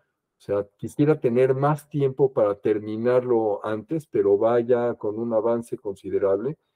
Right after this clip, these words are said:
y no va a ser propiamente una extensión del primero, sino es complementar. Obviamente está orientado al tema de la salud, pues eso es de lo que, de lo que, en lo que, en lo que puedo, tengo autoridad para poder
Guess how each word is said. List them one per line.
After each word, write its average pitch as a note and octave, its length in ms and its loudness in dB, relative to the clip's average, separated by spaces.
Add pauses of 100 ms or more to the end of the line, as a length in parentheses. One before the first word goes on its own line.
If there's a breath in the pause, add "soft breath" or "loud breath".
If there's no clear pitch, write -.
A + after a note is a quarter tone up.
(360)
y A#2 280 0
no C3 340 2
va E3+ 100 4
a E3 60 0
ser D3 400 0 (160)
propiamente B2+ 840 2
una A#2 220 -2
extensión A#2 680 -6
del A2+ 180 -2
primero, G2+ 540 -2 (380)
sino A2+ 460 2
es C#3 280 0
complementar. A#2 960 0
Obviamente A#2+ 480 2
está A2+ 460 0
orientado G2+ 580 0
al G#2 120 -2
tema A2+ 300 -2
de G#2 60 -2
la G#2+ 160 -2
salud, A2 480 -2
pues - 260 -14
eso G#2+ 140 -8
es F#2+ 100 -12
de G2 140 -4
lo F#2+ 160 -4
que, F#2+ 240 -6 (520)
de G2+ 120 -4
lo G2+ 160 -2
que, G2+ 520 0
en G2 120 -10
lo G2+ 120 -4
que, G2+ 220 -6
en A2 100 -6
lo A2+ 140 0
que A#2 100 -2
puedo, C#3+ 760 8 (200)
tengo D3 260 6
autoridad C3 840 4
para A2 220 -2
poder A#2 540 -2